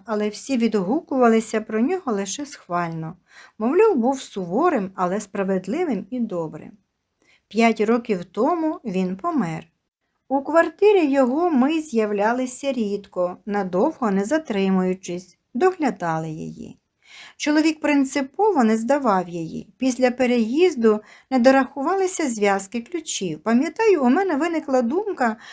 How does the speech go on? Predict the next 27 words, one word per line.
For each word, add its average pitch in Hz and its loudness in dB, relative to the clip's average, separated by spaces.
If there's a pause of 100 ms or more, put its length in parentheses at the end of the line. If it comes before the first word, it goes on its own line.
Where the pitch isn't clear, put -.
(100)
що - -4
водій 269 2
«Газелі» 254 2
допомагав 262 2
нам 247 4
розвантажуватись 247 0
і 269 -4
начебто 370 0
тримав 254 0
її 202 -2
в 220 -4
руках. 254 -6 (880)
Але 226 6
хлопець 226 0
був 208 0
приватником, 311 -2
телефон 359 2
його 226 4
не 208 2
відповідав, 220 0 (340)
і 285 0
ми 269 6
вирішили 233 2
незабаром 254 2
просто 285 -2
змінити 233 0
замки, 269 -6